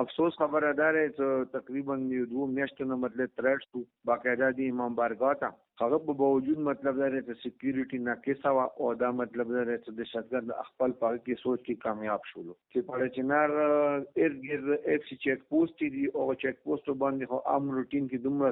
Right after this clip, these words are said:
زیات چیکینګ کیږي چې مطلب دا دی چې کترونه ویلوړي، ګوډ هم خلکو هم شناختیان چیک کوي. خو دا ګاډی زه نه پوهېږم چې دا څنګه په چنار سیټ ته انچ کولو او ګاډی هم انچ و، او ګاډی کې مطلب دا دی چې موټر ګولۍ هم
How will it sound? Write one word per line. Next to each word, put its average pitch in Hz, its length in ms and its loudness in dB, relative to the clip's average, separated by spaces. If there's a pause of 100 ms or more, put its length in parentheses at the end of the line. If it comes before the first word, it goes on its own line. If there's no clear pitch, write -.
زیات 131 240 0
چیکینګ 135 340 0 (120)
کیږي 143 340 0
چې 123 220 -2
مطلب 120 360 -2
دا 131 160 4
دی 127 160 0
چې 117 60 -8 (100)
کترونه 139 480 0
ویلوړي، 123 440 0 (120)
ګوډ 127 180 2 (120)
هم 123 80 -4 (100)
خلکو 131 380 0
هم 127 100 -6 (540)
شناختیان 131 580 -2
چیک 131 220 0
کوي. 123 200 0 (220)
خو - 220 0
دا 185 80 6 (100)
ګاډی 180 320 0
زه 175 120 -2 (520)
نه 135 420 -4
پوهېږم 160 460 -2
چې 135 140 -12
دا 143 60 2 (100)
څنګه 165 260 -6
په 143 240 0
چنار 139 320 -2
سیټ 139 140 -8 (100)
ته 131 240 0
انچ 139 240 -4
کولو 123 320 2
او 131 80 2 (100)
ګاډی 147 280 4
هم 180 60 -2 (120)
انچ 151 220 -6
و، 135 160 -2
او 131 120 -4
ګاډی 139 280 0
کې 131 180 -6
مطلب 135 320 -4
دا - 20 -2
دی 135 120 -4
چې 123 180 -6
موټر 131 220 0 (100)
ګولۍ 123 340 0
هم 156 100 -2